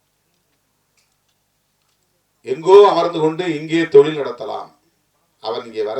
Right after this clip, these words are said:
தேவையில்லை, நிலம் கையகப்படுத்த தேவையில்லை, இங்கே வந்து எந்த விதமான வேலைகளையும் செய்ய தேவையில்லை, அவனுடைய ஃபார்முலா போதும், இங்கே இருக்கிற நீரை அவன் எடுத்து நம்மிடத்திலேயே விற்பனை செய்கிறான்,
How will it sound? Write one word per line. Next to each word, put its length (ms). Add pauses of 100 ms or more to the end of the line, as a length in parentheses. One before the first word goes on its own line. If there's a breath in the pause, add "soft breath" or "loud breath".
(140)
தேவையில்லை, 480
நிலம் 360
கையகப்படுத்த 720
தேவையில்லை, 440 (100)
இங்கே 200
வந்து 340
எந்த 220
விதமான 300 (720 soft breath)
வேலைகளையும் 600
செய்ய 180 (140)
தேவையில்லை, 340
அவனுடைய 380
ஃபார்முலா 480
போதும், 360 (3000)
இங்கே 300
இருக்கிற 380
நீரை 380 (300)
அவன் 260
எடுத்து 320 (200)
நம்மிடத்திலேயே 720 (680)
விற்பனை 340
செய்கிறான், 440